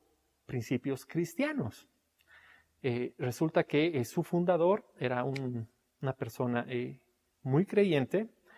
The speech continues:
y cuando, eh, le-, levantó su, ¿qué se llama?, su negocio de, de, de comida rápida,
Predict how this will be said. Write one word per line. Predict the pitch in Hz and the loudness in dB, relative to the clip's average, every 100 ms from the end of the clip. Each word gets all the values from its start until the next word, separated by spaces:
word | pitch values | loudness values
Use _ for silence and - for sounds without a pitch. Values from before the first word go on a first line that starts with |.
| - - _ _ | -20 -20 _ _
y | 175 160 | 0 2
cuando, | 175 170 170 170 180 | 4 4 6 6 6
eh, | 156 120 120 | 2 0 2
le-, | 131 139 139 123 - | 2 4 8 8 6
levantó | 127 123 120 120 - 220 | 4 6 6 2 4 4
su, | 233 - 165 127 120 110 135 214 247 _ _ _ _ _ _ _ _ _ _ | 4 -2 -2 0 -2 -4 -8 -16 -20 _ _ _ _ _ _ _ _ _ _
¿qué | - 135 | -6 -2
se | 127 | -2
llama?, | 131 127 | -2 -4
su | - | 2
negocio | 117 110 147 160 135 113 | 4 8 6 6 0 0
de, | - | -2
de, | 139 131 | -6 -8
de | 131 120 | -4 -4
comida | 143 123 151 156 | -2 -2 0 2
rápida, | 156 - 139 185 | 2 0 -2 -2